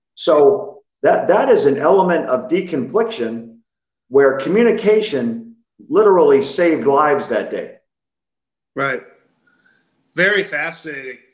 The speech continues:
Speaker 2: One of the things, the themes I got in your, your books is that not all good people are good, not all bad people are bad. And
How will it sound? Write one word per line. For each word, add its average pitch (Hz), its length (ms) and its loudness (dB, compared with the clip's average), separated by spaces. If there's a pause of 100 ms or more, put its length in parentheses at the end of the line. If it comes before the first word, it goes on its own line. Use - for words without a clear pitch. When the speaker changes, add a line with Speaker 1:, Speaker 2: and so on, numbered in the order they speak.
(420)
Speaker 2:
One 202 220 -2
of 285 180 -4
the 202 200 -4
things, 202 460 -10
the 170 80 -20
themes 190 480 -14
I 165 80 -12
got 160 200 -12
in 147 60 -20
your, 151 180 -16
your 147 160 -18
books 170 360 -12
is 151 180 -20
that 151 260 -12 (220)
not 190 260 -8
all 170 180 -8
good 170 260 -14
people 170 300 -16
are 151 60 -12
good, 156 540 -12
not 151 180 -12
all 151 180 -14
bad 143 240 -10
people 143 240 -16
are 127 80 -16
bad. 135 380 -10
And 147 440 -10